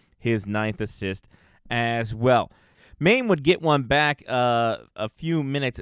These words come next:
down the line as Nick Bernardo, who has been, uh, kind of on a tear against the Maryland Black Bears, uh, I should say, finds a seam, multi-layer screen in front of Hackinson, uh, and it just gets through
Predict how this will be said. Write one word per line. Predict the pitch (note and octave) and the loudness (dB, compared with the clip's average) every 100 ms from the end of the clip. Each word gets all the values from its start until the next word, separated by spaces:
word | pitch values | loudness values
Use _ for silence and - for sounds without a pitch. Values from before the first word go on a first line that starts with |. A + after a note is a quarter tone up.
| A2+ | -10
down | G#2+ B2 B2+ B2+ G2 | -2 -2 -2 -4 -4
the | A2 | -4
line | A2+ A#2+ B2+ A#2+ | -2 -2 -2 -2
as | G#2+ G#2+ | -4 -4
Nick | B2+ - | -6 -4
Bernardo, | A2+ A2 B2 B2+ A2 G2+ _ _ _ | -2 2 2 2 2 0 _ _ _
who | - C3 | -2 2
has | B2 A2 | 2 0
been, | B2+ B2 A#2+ A2+ | 0 0 0 -2
uh, | A2 A2 G#2+ - _ _ _ _ _ _ | -2 -2 -4 -8 _ _ _ _ _ _
kind | F3+ E4+ A3 | -8 -6 -4
of | |
on | D3 A#2+ | -2 -4
a | |
tear | F2+ B2+ A#2+ F#2+ C#2+ - | -6 -6 -4 -4 -10 -12
against | G2+ G#2 G2 | -8 -8 -8
the | C#3+ | -6
Maryland | G#2+ G#2 G2+ G2 | -4 -4 -4 -4
Black | G#2 G2+ G2+ | -4 -6 -6
Bears, | - G2 G2 F#2+ | -6 -4 -4 -6
uh, | G2 F#2+ F#2+ | -6 -4 -6
I | E2+ G2+ | -6 -10
should | - F#2 | -10 -14
say, | - A2 G#2 - _ _ | -6 -4 -4 -6 _ _
finds | - F3+ F3+ | -2 0 0
a | |
seam, | C3+ E3+ E3 | -4 -2 0
multi-layer | D#3+ F3+ G3 E3 D#3+ D#3+ D3+ C#3+ C3+ | 4 4 4 0 0 2 2 2 0
screen | - - D#3 D#3 | -6 -8 -6 -4
in | A#2+ A#2 | -6 -6
front | D3 D3 | -4 -2
of | A#2+ | -2
Hackinson, | B2 B2 B2+ B2 - C3 A#2 - _ _ _ _ | -2 -4 -4 -8 -6 -6 -6 -8 _ _ _ _
uh, | - A2 A#2 G2+ | -2 0 0 0
and | A#2 A2+ | -4 -4
it | G#2+ | -4
just | A#2 - | -8 -8
gets | A2 - | -12 -10
through | B2 A#2+ G#2+ | -2 0 0